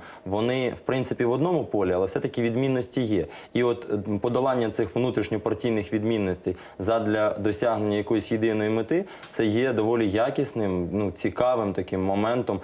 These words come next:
позитивним моментом в, е, сучасному українському розвитку політикуму, тому що, е, це, це такий, знаєте,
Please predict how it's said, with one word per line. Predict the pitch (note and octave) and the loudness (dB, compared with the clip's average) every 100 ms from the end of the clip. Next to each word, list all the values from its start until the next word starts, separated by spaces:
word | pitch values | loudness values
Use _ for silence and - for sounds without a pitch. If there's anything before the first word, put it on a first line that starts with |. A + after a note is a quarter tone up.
| - | -4
позитивним | A2+ G#2 G2+ C3+ A#2 G#2+ | 0 0 0 0 0 0
моментом | G#2+ A#2 B2 G#2+ G#2 | 0 0 0 0 -2
в, | F#2+ G2 G2+ G2 - - - | 0 0 2 0 -4 -8 -6
е, | |
сучасному | F#2 G2+ A2+ A2+ G#2+ | -2 0 0 0 -2
українському | G2+ G#2+ G#2 G2 G2+ G2+ G2 G2 | 0 0 0 -2 -2 0 0 2
розвитку | G#2+ G2+ F#2+ - | 2 0 -2 -2
політикуму, | A2+ A#2 C3 A#2 G2 F#2 - - | 0 0 0 -2 0 -2 -6 -8
тому | G2 G2+ | -2 -2
що, | G2 - G#2 G2+ - F#2+ F#2+ F#2 | 0 2 2 4 2 2 2 2
е, | F2+ | 0
це, | A2 | -2
це | F#2 G2+ | -2 -2
такий, | G#2 - F#2 | -2 0 0
знаєте, | A2 G2 | 0 0